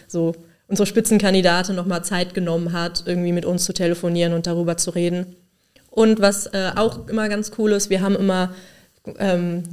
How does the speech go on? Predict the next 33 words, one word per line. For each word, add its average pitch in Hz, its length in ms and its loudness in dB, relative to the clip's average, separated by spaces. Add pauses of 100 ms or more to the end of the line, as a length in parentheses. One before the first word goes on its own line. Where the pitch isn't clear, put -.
(160)
quasi 190 260 0
Listenplätze, 226 840 2
wird 208 180 4
auch 180 180 4
immer 208 200 -2
geschaut, 196 400 -4 (200)
dass 190 140 -4
immer 196 180 2
mindestens 202 440 4
eine 185 180 0
Person 190 320 -2
von 185 120 -2
der 175 100 4
Grünen 185 240 0
Jugend 185 260 2
dabei 165 300 0
ist. 170 280 -2
Also 185 220 -2
wir 185 140 4
als 185 160 0
Grüne 202 200 2
Jugend 208 300 4
vergeben, 185 580 0
wenn 170 320 0 (260)
eine 180 120 -2
Liste 214 340 4
für 180 240 0
Landtags- 208 520 0
oder 185 120 2
Bundestagswahl, 208 880 0
ähm, 190 320 -2
aufgestellt 196 600 -4
wird, 196 240 0